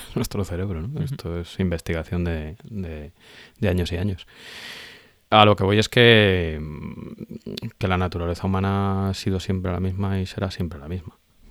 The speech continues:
Speaker 1: Esto no hay paños calientes. Entonces, hay, hay que ver un poco como, pues eso, que, que sea, que la gente que esté detrás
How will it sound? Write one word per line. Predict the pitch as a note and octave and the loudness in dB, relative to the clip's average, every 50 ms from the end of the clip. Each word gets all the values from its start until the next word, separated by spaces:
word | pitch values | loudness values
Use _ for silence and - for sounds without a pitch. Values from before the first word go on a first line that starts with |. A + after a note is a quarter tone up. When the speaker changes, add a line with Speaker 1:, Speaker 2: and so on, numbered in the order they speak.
| - - - - - - - - - - - - - | -20 -20 -20 -20 -20 -20 -20 -20 -20 -20 -20 -20 -20
Speaker 1:
Esto | - - - - F2 E2 D#2+ D#2+ D#2+ D#2+ D#2+ D#2+ D#2+ D#2+ D#2 D#2 C#2 - | -20 -18 -14 -12 -10 -10 -10 -10 -10 -10 -12 -12 -12 -12 -12 -12 -10 -10
no | D#2 D#2+ | -8 -8
hay | E2 E2 | -8 -8
paños | - - F2 F2 D#2+ - | -6 -6 -6 -6 -6 -8
calientes. | - - D#2+ F2+ G2 - F2 D#2+ - - - | -10 -10 -8 -8 -10 -10 -12 -14 -16 -16 -14
Entonces, | E2 - E2+ D#2+ E2+ E2+ E2+ E2+ D#2+ - - - _ _ _ _ _ - - _ _ _ | -14 -14 -12 -10 -10 -10 -10 -10 -12 -12 -16 -18 _ _ _ _ _ -20 -20 _ _ _
hay, | - F#2+ F#2 F#2 F#2+ F#2 F2+ F#2 F2+ F2+ F2+ F2 A#1+ - - _ _ - - - - - - - | -6 -4 -2 -2 -2 -2 -2 -2 -4 -4 -4 -6 -8 -10 -12 _ _ -20 -20 -20 -16 -12 -10 -6
hay | F#2+ G2 | -6 -4
que | F2+ - G#2 | -4 -2 -2
ver | G#2+ A2 | -2 -2
un | A#2 | -2
poco | A2 A#2+ G#2 F#2+ F2 | -4 -4 -4 -4 -4
como, | - E2+ E2+ E2 D#2+ D#2+ D#2 D#2 D#2 D#2 D2+ D2 - - - - A#2 - _ - | -6 -4 -4 -4 -4 -4 -6 -8 -8 -10 -12 -14 -14 -16 -16 -18 -20 -20 _ -12
pues | - - - | -10 -6 -6
eso, | G#2 F#2+ F#2+ F2+ F2 F2 | -4 -4 -4 -6 -6 -8
que, | F2 D#2+ D#2 | -10 -10 -10
que | - - F2+ F2 | -8 -8 -8 -6
sea, | - - G2 F#2+ F#2+ G2 G2 - | -2 0 2 2 2 2 0 -2
que | G2 | -4
la | F#2 F2 | -4 -2
gente | - A2+ A2 A2 | -2 -2 -2 -2
que | G#2+ G#2+ | -2 -4
esté | - - G#2+ | -2 0 0
detrás | G#2 G2+ - A2 G#2 G#2 G#2 G#2+ - - | 0 0 -2 -2 -4 -4 -4 -6 -8 -12